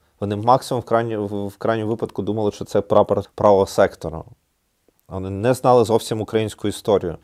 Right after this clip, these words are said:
З-, більшість люде-, дітей нав-, навіть не розуміло українську мову. Ти з ним спілкуєшся українською мовою, ти питаєш, «Ви розумієте, що я кажу?»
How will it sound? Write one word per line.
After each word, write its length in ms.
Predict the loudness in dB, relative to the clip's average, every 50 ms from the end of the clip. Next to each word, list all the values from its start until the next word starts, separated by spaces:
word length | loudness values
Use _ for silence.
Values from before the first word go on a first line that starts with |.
| -20 -16 -12
З-, 220 | -12 -10 -10 -8
більшість 440 | -2 -2 -2 0 0 -4 -4 -4 -2
люде-, 420 | -2 -2 0 0 0 0 2 0
дітей 360 | 0 -2 -2 0 0 0 0
нав-, 480 | 0 -2 -4 -4 -4 -4 -6 -6 -6 -4
навіть 360 | -4 -2 -2 -4 -6 -10 _
не 200 | -8 -2 -2 0
розуміло 420 | 0 0 -2 -4 -4 -4 -2 -2 -2
українську 520 | -2 -2 -4 -4 -4 -6 -10 -14 -12 -8
мову. 360 | -4 -2 -2 -2 -4 -6 -10 -12
Ти 120 | _ -6 -6
з 60 | -4
ним 160 | -4 -6 -6
спілкуєшся 580 | -8 -6 -6 -6 -2 0 0 0 0 -2 -4 -6
українською 460 | -4 -4 -6 -6 -6 -8 -10 -6 -2
мовою, 200 | -2 0 0 0
ти 100 | -4 -6
питаєш, 440 | -10 0 4 4 4 4 2 -2 -10 _ _ _ _ _ _ _
«Ви 160 | -6 -4 -2
розумієте, 400 | -2 -2 -2 -2 -2 0 -2 -2
що 160 | -2 -2 -2
я 60 | -2 0
кажу?» 420 | 2 0 0 0 -2 -6 -10 -10